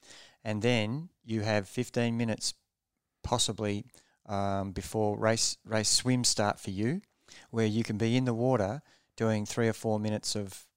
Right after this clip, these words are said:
of, uh, getting used to the temperature of the water, so your body adapts straight away. If you're in a hot, uh, climate and the water is warm, that's, that's not a consideration. But if you're in a really cold race, you know, some of those races in Wales or in Tassie,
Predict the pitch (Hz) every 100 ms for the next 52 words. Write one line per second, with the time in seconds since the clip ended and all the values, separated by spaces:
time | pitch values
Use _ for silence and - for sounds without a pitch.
0 | - 107 98 - 101 98 98 98 117 110
1 | 107 113 - 101 101 - 123 135 - 135
2 | 123 123 127 165 208 - _ - 107 98
3 | 120 110 92 - 127 - - 123 120 120
4 | 147 185 _ - - - 120 - 107 104
5 | 101 127 - _ _ _ _ - 117 117
6 | 117 117 113 _ - - 117 131 175 107
7 | 104 104 107 107 - - _ _ _ 113
8 | 98 117 139 135 120 - - 107 101 -
9 | 107 101 107 - 104 104 120 - 123 110
10 | - 120 101 117 131 101 - 110 123 117
11 | 95 110 - - _ _ - - - 101
12 | 120 107 101 113 110 110 107 104 107 110
13 | 110 101 101 110 104 107 107